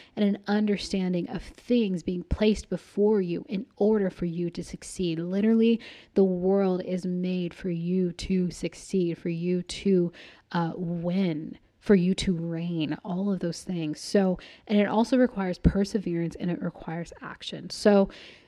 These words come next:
those are just things that I have been able to identify, even in my own journey. Um, I told you guys one story of something that I've been able to see manifest in my life,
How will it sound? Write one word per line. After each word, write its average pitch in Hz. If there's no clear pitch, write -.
those 269
are 302
just 262
things 220
that 196
I 190
have 190
been 190
able 190
to 190
identify, 180
even 220
in 233
my 196
own 190
journey. 170
Um, 180
I 190
told 214
you 202
guys 190
one 208
story 180
of 170
something 180
that 170
I've 170
been 190
able 175
to 180
see 180
manifest 175
in 180
my 175
life, 175